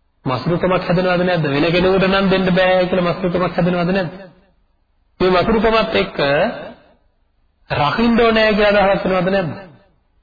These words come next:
ඒ රකින්න ඕන කියන එකත් එක්ක ඕනෑම එද පාපයක් කරලා හරි රැක ගන්න ඕන කියලා අදහස් එනවද නැද්ද?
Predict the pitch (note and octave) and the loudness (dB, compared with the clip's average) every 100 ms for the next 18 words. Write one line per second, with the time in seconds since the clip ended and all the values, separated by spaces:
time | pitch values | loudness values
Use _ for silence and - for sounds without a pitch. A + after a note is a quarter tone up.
0 | _ _ D#3+ E3 D#3 G#3+ G#3+ A3 G#3+ G#3 | _ _ 0 2 2 2 2 2 0 0
1 | G3+ F#3+ F3+ - E3 - D#3 D3 D3 - | 0 0 -2 -2 -6 -4 -2 -2 -4 -10
2 | - _ _ _ _ _ D#3+ C#3 C#3+ D3+ | -20 _ _ _ _ _ -6 -2 0 0
3 | D#3 E3 E3 F3+ A3 - G#3+ - _ _ | 0 0 0 0 -2 -6 -18 -20 _ _
4 | _ _ _ _ _ - D3+ C#3 C#3 C#3+ | _ _ _ _ _ -6 -6 -2 0 0
5 | D3+ D3+ - D3 D3 D3+ C#3+ C#3 C#3+ C#3+ | 0 -2 -2 -2 0 0 -2 -2 -2 -2
6 | C#3+ C3+ C#3 C#3 C3+ - C3+ C3 C#3+ D#3+ | -2 -2 0 0 -2 -4 -4 -4 -4 -4